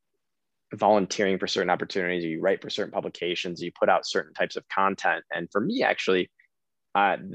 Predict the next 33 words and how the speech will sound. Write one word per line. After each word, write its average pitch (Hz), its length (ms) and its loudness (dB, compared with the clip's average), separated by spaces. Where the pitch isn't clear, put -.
the 107 80 -4
main 131 240 2
company 107 400 0
that 95 140 2
I, 90 200 0
I 87 240 -4
consult 101 400 0
for 87 160 2
is 82 80 -4
Bausch 82 300 0
and 85 100 -10
Lomb. 87 240 0
I 87 40 -2
do 85 120 -6
some - 140 -12
consulting 87 500 -2
for 87 120 -2
Luxottica 82 480 0
as 82 140 2
well, 80 200 2
um, - 280 -10
with 90 140 -6
LensCrafters, 85 640 -2
but 76 140 0
mostly 139 320 4
Bausch 104 260 4
and 101 80 0
Lomb 95 140 2
in 90 60 0
the 78 140 -6
eye 87 160 0
care 87 220 -2
space. - 460 -6